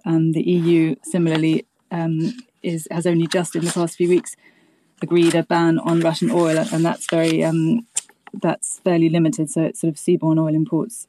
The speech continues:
again, not until December. Um, so at the moment, uh, you know, there, there simply aren't, aren't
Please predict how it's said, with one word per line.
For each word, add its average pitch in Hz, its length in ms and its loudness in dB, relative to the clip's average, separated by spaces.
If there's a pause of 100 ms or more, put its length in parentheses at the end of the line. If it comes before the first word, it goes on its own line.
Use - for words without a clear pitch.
again, 165 500 2
not 175 220 0
until 160 260 0
December. 160 500 0 (1200)
Um, 190 320 4
so 196 140 2
at 190 80 2
the 196 80 4
moment, 180 440 2 (180)
uh, 170 340 2 (400)
you 185 60 -2
know, 165 100 0
there, 160 140 0
there 170 160 0 (160)
simply 175 320 0
aren't, 185 280 0
aren't 180 240 -2